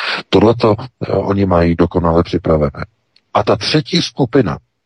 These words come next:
těch lidí, kteří se dokážou jakoby zařídit bokem v rámci těch tvrdých opatření, že? Bokem. Známej známýho mi to posune a takhle já to dostanu a tak dále a tak dále. Tak to řeší pouze ten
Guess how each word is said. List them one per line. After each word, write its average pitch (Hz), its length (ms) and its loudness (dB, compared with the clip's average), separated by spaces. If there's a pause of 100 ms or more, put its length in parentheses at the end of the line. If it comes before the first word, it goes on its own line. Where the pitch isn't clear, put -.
(220)
těch 104 240 2
lidí, 139 300 2
kteří 120 260 -4
se 113 140 0
dokážou 107 640 2
jakoby 95 600 2 (300)
zařídit 95 800 0 (540)
bokem 78 600 -2 (640)
v - 60 -6
rámci 101 400 -2
těch 92 240 -4 (300)
tvrdých 98 500 -6
opatření, 90 680 -4
že? 98 280 -8
Bokem. 78 440 -4 (300)
Známej 85 380 -2
známýho 82 480 -2
mi 82 100 -2
to 90 100 0
posune 82 440 -4
a 78 80 0
takhle 80 300 -2
já 78 120 0
to - 100 0
dostanu 80 320 -2 (320)
a - 60 -20
tak - 120 0
dále 78 280 2
a 78 40 2
tak 80 180 0
dále. 73 360 -2 (840)
Tak 90 260 0
to 98 160 2
řeší 120 340 2 (100)
pouze 117 380 2
ten 104 460 0